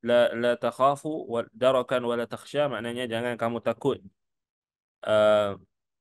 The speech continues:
ditangkap Fir'aun di belakangmu, "wa la takhshal gharaqa amamaka." Dan jangan kamu takut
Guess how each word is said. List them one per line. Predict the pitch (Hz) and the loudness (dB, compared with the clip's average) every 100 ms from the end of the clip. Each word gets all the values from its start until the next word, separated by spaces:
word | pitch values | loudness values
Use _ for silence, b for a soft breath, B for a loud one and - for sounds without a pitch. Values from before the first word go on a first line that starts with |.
| _ _ _ _ _ _ _ _ _ _ _ _ _ _ _ _ _ _ | _ _ _ _ _ _ _ _ _ _ _ _ _ _ _ _ _ _
ditangkap | - 110 107 123 120 117 - | -12 -6 -2 0 2 0 0
Fir'aun | 120 123 120 110 | -2 -2 -2 -4
di | 110 | -4
belakangmu, | 113 - 117 117 202 _ _ _ _ _ _ _ _ _ | -4 -2 -4 -6 -10 _ _ _ _ _ _ _ _ _
"wa | 117 | -4
la | 117 | -4
takhshal | 117 120 - 117 | -2 -6 -4 -4
gharaqa | 107 123 120 120 131 - | 0 2 2 2 0 0
amamaka." | 117 110 101 92 98 87 _ _ _ _ | -4 -6 -8 -12 -12 -14 _ _ _ _
Dan | 101 104 | -14 -8
jangan | 117 | -8
kamu | 113 117 117 | -4 -6 -4
takut | 113 104 165 | -4 -2 -4